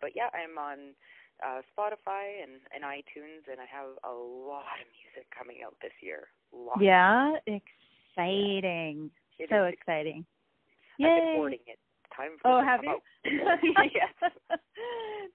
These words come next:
Speaker 2: That's awesome. Well, you're so talented, and I just love it. I, I mean, I could talk to you forever.
Speaker 1: Thank
Speaker 2: Um, there's
Speaker 1: you.
Speaker 2: so many things to talk about, right? But, um, I love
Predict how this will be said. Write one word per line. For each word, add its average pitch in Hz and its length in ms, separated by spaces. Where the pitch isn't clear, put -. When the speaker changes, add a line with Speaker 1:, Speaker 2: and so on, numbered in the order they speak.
Speaker 2:
That's 254 200
awesome. 208 580
Well, 233 360
you're 240 240
so 277 220
talented, 208 720
and 190 180
I 190 160
just 202 200
love 185 300
it. 165 260
I, 185 260
I 190 80
mean, 190 200
I 180 100
could - 220
talk 208 160
to 208 60
you 190 80
forever. 175 640
Speaker 1:
Thank 254 100
Speaker 2:
Um, 185 360
there's 240 160
Speaker 1:
you. - 120
Speaker 2:
so 359 180
many 294 380
things 226 240
to 220 100
talk 214 300
about, 180 320
right? 170 340
But, 180 260
um, 185 460
I 202 120
love 220 420